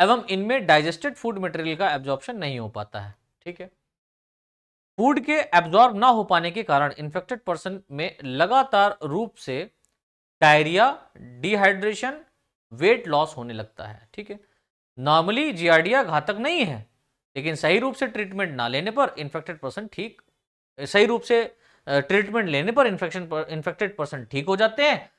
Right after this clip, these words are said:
लेकिन अगर सही रूप से ट्रीटमेंट नहीं लिया तो इन्फेक्टेड पर्सन मर जाते हैं। <laughs> ठीक है, अब हम बात करेंगे इसके प्रिवेंशन एंड ट्रीटमेंट की। भाई, इसको हम कैसे प्रिवेंट कर सकते हैं और इसका हम ट्रीटमेंट कैसे कर सकते हैं, है ना? तो देखिए, पहला पॉइंट लिखा हुआ है,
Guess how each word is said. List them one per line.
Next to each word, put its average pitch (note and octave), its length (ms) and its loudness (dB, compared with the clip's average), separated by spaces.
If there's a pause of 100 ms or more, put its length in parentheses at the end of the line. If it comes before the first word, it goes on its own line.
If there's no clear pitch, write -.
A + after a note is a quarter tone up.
(140)
लेकिन A#3+ 300 2
अगर A3+ 160 0
सही G3+ 220 2
रूप G3+ 180 -2
से A3+ 360 -4
ट्रीटमेंट E3 380 -6
नहीं A#2 160 -10
लिया B3 220 4
तो E3 140 -6
इन्फेक्टेड C#3+ 400 -8
पर्सन D4+ 360 -4 (260)
मर B2 200 -4
जाते G#2+ 340 -10
हैं। G#2+ 240 -20 (480)
<laughs> D#3 260 -6
ठीक G#3+ 220 -8
है, D#3 200 -8 (720)
अब F#3 80 6
हम G#3+ 120 4
बात G3 240 6
करेंगे A#3+ 240 2
इसके A#3+ 300 2 (440)
प्रिवेंशन G3 580 0
एंड G#3+ 320 0 (160)
ट्रीटमेंट A#3 500 -4
की। G3+ 200 -16 (380)
भाई, G#3 100 6
इसको G3+ 300 -2
हम A3 120 0
कैसे A3 260 -2
प्रिवेंट G#3 440 -6
कर G#3 180 -4
सकते G3 300 -8
हैं G#3 60 -6
और G3 60 -6
इसका F#3+ 180 -4
हम F#3+ 100 -2
ट्रीटमेंट G#3 520 -6
कैसे G3 260 -6
कर F#3+ 160 -6
सकते - 320 -14
हैं, E3+ 80 -16
है F3 80 -6
ना? C4+ 240 -4 (240)
तो F3+ 60 -8
देखिए, E3+ 180 -2
पहला D#3 240 2
पॉइंट E3 220 -4
लिखा F3 200 0
हुआ A3 220 2
है, G3+ 320 -4